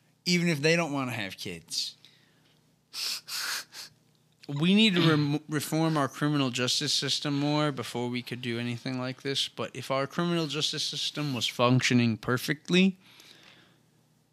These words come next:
Speaker 2: the government should intervene on who should,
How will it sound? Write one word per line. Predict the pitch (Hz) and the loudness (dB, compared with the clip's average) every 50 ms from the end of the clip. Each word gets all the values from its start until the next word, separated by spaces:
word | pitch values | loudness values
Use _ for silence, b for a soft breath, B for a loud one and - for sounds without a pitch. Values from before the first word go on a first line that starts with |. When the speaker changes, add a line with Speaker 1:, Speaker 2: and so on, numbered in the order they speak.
| _ _ - | _ _ -2
Speaker 2:
the | 131 131 | 0 2
government | 127 123 135 135 135 131 120 117 110 - - | 4 8 8 8 10 10 8 8 8 6 2
should | - - 110 113 | 0 2 2 0
intervene | 110 110 107 104 98 104 98 98 95 92 | 0 0 0 -2 -2 0 0 0 0 0
on | 95 92 92 | -2 -4 -6
who | 87 - - - 101 | -8 -8 -6 -6 -4
should, | - - - - - | -4 -6 -8 -10 -10